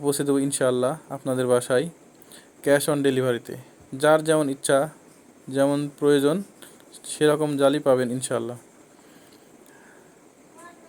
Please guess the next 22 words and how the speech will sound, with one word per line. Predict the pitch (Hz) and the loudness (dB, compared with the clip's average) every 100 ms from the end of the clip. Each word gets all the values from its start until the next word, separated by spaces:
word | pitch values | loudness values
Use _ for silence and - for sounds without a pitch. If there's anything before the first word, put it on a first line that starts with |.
| 330 349 339 330 285 - - - - - - - - - - _ - - - - - - | -20 -20 -20 -20 -20 -20 -20 -20 -20 -20 -20 -20 -20 -20 -20 _ -20 -20 -20 -20 -20 -6
তো | 147 139 | -4 2
যারা | 139 147 147 - - - - - - 135 | 4 6 4 0 -14 -20 -20 -20 -10 0
আমাদের | 139 147 | 2 2
সঙ্গে | 151 147 135 127 | 0 0 0 0
আছেন, | 135 156 147 | 0 0 0
এতক্ষণ | 131 135 143 135 | -2 -4 -4 -2
ভিডিও | 143 | 0
দেখছেন, | 139 147 143 143 151 - - - | 0 -2 -2 -6 -8 -12 -20 -4
তাদেরকে | 127 135 143 139 | -2 0 0 -2
অসংখ্য | 151 147 143 | -2 -4 -2
ধন্যবাদ। | 135 127 139 175 _ - - _ 135 | -2 -2 -2 -6 _ -20 -20 _ 0
যাদের | 135 143 135 | 2 2 0
ভিডিওটা | 135 143 143 143 139 135 135 | 0 0 2 4 4 0 -10
গুরুত্বের | 135 139 143 151 139 | -4 -4 -2 -6 -4
সঙ্গে | 135 131 | -6 -4
দেখছেন, | 135 135 143 160 156 _ | -6 -6 -8 -8 -12 _
তারা | 135 135 135 | -2 -2 -2
সবাই | 139 139 - | -2 -2 -2
সাবস্ক্রাইব | 135 - 151 143 | -4 0 -2 0
করে | 131 120 | -6 -6
দিবেন | 117 117 127 _ - _ _ - - - - - 147 | -8 -10 -14 _ -20 _ _ -20 -20 -20 -20 -10 -4
এবং | 143 | 0